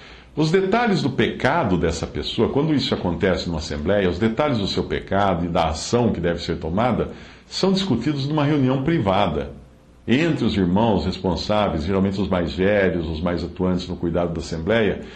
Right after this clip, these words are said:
e só depois, eh, é levada pra Assembleia qual a decisão que os irmãos acharam mais co-, mais pertinente, e é levada em público pra Assembleia, pra não levar o, os detalhes do pecado,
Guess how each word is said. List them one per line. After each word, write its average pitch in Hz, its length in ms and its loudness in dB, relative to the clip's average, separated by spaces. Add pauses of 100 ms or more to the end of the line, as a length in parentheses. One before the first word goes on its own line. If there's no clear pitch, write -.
(180)
e 147 40 0
só 247 200 0
depois, 208 920 0 (600)
eh, 120 240 -2
é - 20 2
levada 156 600 2
pra 185 260 0
Assembleia 139 720 2
qual 165 300 2
a - 20 2
decisão 143 800 0 (360)
que 120 340 0
os 117 120 4
irmãos 123 360 4
acharam 135 580 0
mais 120 220 -2
co-, 120 200 -6
mais 107 200 -2
pertinente, 131 760 2 (520)
e 98 340 4
é 98 40 6
levada 101 380 4
em 135 140 2
público 139 360 2
pra 87 140 0
Assembleia, 110 580 0 (360)
pra 180 100 4
não 185 420 4
levar 156 460 2
o, 139 800 4
os 92 120 2
detalhes 107 760 2
do 92 80 0
pecado, 78 760 -2